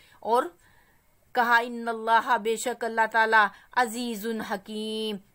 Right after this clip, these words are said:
जबरदस्त भी हैं और गालिब भी हैं और हिकमत वाले भी हैं। बच्चों, अब हम इसके मशकी सवालात, मशकी सवालात की तरफ आते हैं। बच्चों,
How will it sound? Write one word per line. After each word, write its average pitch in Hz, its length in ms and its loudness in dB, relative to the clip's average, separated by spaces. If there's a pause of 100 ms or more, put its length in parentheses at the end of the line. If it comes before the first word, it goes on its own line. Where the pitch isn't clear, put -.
(120)
जबरदस्त 196 580 -4
भी 240 180 -12
हैं 220 220 -8 (240)
और 202 320 -2 (1200)
गालिब 202 380 0
भी 254 220 -10
हैं 330 240 -6 (180)
और 214 400 0 (160)
हिकमत 214 360 -12
वाले 190 300 -2
भी 202 160 -14
हैं। 165 180 -12 (920)
बच्चों, 233 280 -8
अब 233 200 0
हम 233 220 -6 (160)
इसके 233 320 -14
मशकी 220 380 -14
सवालात, 277 440 -10 (2250)
मशकी 247 300 -6
सवालात 285 440 2
की 302 120 -10
तरफ 294 220 -6
आते 277 220 0
हैं। 302 120 -6
बच्चों, 320 300 -6